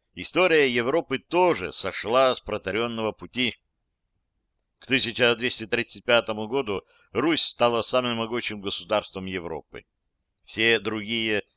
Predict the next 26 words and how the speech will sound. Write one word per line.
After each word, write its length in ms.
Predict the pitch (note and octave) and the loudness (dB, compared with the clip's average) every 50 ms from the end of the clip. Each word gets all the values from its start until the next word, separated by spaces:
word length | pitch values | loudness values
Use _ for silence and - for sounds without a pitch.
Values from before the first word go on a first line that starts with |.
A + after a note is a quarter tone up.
| _ _ _ | _ _ _
европейские 720 | G2 G#2 A2 G#2+ G#2 - A2+ A2+ G#2 - - - G2 G2 | -2 0 0 0 0 -2 -4 -2 -2 -4 -4 -4 -6 -2
державы, 600 | F2 G2 G2 - - - A#2 A#2+ A#2+ A2 G2+ F#2 - _ _ _ _ | -2 -2 -2 -2 -2 2 4 4 4 4 2 -4 -6 _ _ _ _
кроме 280 | - D#3 C#3+ A#2+ A2 G2 | -6 -4 0 0 0 0
союзников 600 | - A#2 A#2 A2+ G#2 F#2+ F2+ F#2 - - F2 - | 2 0 0 0 -2 -4 -8 -10 -8 -8 -6 -2
Юрия, 440 | C3+ D#3+ E3 D3+ D3+ D3+ C#3+ C#3 B2 - _ _ _ _ _ | 0 0 0 2 2 2 2 0 0 -4 _ _ _ _ _
были 260 | - - - F3 D#3+ A#2+ | -2 -2 0 0 0 0
повергнуты 720 | G2 A2 A2 A#2 A#2 A2 G#2 G#2 G2 F#2+ F#2 - - F#2 | 2 2 4 6 6 4 4 0 -4 -6 -8 -8 -8 -6
в 60 | D#2+ E2 | -6 -4
разруху 680 | D#2+ D#2 - - A#2+ C#3 D#3+ D#3 - - C3+ C#3+ C#3 | -6 -6 -4 -2 -2 0 0 -2 -4 -4 -6 -6 -6
и 160 | C3 - G#2+ | -6 -6 -8
хаос. 640 | G2 - - F2 D2+ C#2 C2 B1+ A#1+ - - - - _ _ _ _ _ _ _ _ _ _ _ _ | -10 -6 -4 -4 -4 -4 -6 -8 -10 -10 -10 -10 -12 _ _ _ _ _ _ _ _ _ _ _ _
И, 120 | C3 E3+ F#3+ | 0 0 2
наконец, 460 | G3+ F#3 D3+ E3+ D#3+ E3+ F3 E3 C3 | 2 2 2 2 4 4 2 2 0
зимой 480 | A2 A#2+ B2+ B2 C3 C3+ C3+ B2+ B2 | 0 0 0 2 2 2 2 0 0
тысяча 480 | - - D3+ D3 - A2+ G#2+ - - G#2 | -2 -4 -6 -4 -4 -6 -6 -6 -8 -8
двести 540 | F2 G2 A#2 B2+ B2+ A#2 - - G#2+ F#2+ - _ _ _ _ _ _ _ | -6 -4 -2 -2 -2 -2 -4 -8 -8 -10 -10 _ _ _ _ _ _ _
тридцать 420 | - C3 D3 C#3 - - G2+ - | 0 0 0 -2 -4 -10 -10 -8
седьмого 420 | - G#2 G2+ F#2 A2 A2 G2 F2+ E2+ | -6 -8 -6 -4 -4 -2 -2 -2 -2
года 460 | E2+ B2 C3+ C3+ A#2+ A#2+ A2+ G2+ - _ _ _ _ _ _ _ _ | 0 0 0 0 2 0 0 0 -2 _ _ _ _ _ _ _ _
Русью 600 | G2 A2+ C3+ D#3 E3 E3 D3 - - C#3+ D3+ D3 | 0 0 2 2 2 2 0 0 -2 -2 -2 0
была 260 | A#2+ B2 B2 C3+ C3+ B2+ | 2 2 4 4 4 4
полностью 680 | - C#3+ D3 D3 D3 D3 C#3+ C3+ B2 - - A#2+ A#2+ | 6 6 6 6 6 4 2 -2 -2 -4 -4 -2 -2
уничтожена 960 | B2 A#2+ A#2+ A#2+ - - - - - B2+ C3 A#2+ A#2 A#2 A2+ A2 A2 A#2 B2 B2 | -2 0 -2 -2 -4 -4 -6 -2 0 0 0 2 0 0 0 0 2 4 4 4
армия 360 | A#2 A#2 A#2+ A#2 A#2 A2+ A2+ | 2 2 -2 -4 -4 -4 -2
Монгольской 800 | A2+ G#2+ G2+ G2+ F#2 G#2 A2+ A2+ G#2+ - - - - G2+ G2 F#2 | -2 -2 -4 -4 -2 0 0 0 -2 -4 -10 -10 -10 -8 -8 -8
империи, 560 | F2+ - - A2+ A#2 A2 G#2+ F#2+ D#2 - | -8 -2 0 2 2 2 0 -4 -6 -10